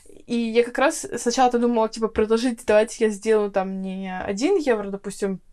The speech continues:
пол евро, или, допустим, вообще в рублях вы будете платить, потому что сначала не было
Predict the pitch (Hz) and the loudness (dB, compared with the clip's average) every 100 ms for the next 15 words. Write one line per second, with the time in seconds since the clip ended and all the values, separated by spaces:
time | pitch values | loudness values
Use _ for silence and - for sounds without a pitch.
0 | - _ 226 311 370 294 277 254 233 214 | -20 _ 2 6 6 4 2 2 2 2
1 | 208 202 233 - 208 202 226 202 190 196 | 0 -2 -2 -2 -2 0 -2 -2 -4 2
2 | 269 339 330 311 294 294 269 240 226 233 | 2 2 -2 0 -2 -2 -6 -6 -2 -4
3 | - 208 190 - 220 233 202 226 214 190 | 0 -2 -2 -6 0 2 2 0 -2 -2
4 | 180 165 | -4 -4